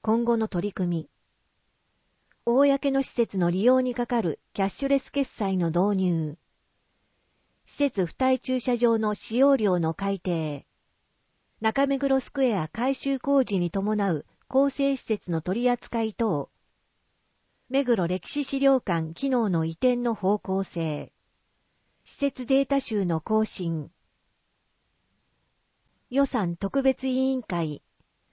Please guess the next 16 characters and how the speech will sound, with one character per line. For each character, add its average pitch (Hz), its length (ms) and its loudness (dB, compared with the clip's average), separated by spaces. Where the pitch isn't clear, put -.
二 214 100 2
月 277 260 0
二 277 200 0
十 202 180 0
二 185 160 0
日 226 240 -2
木 202 280 -2
曜。 202 340 0
政 269 320 0
福 170 220 -6
委 - 80 -10
員 262 280 -4
長 185 260 -2
の 165 140 0
ご 165 140 -2
選。 175 420 -4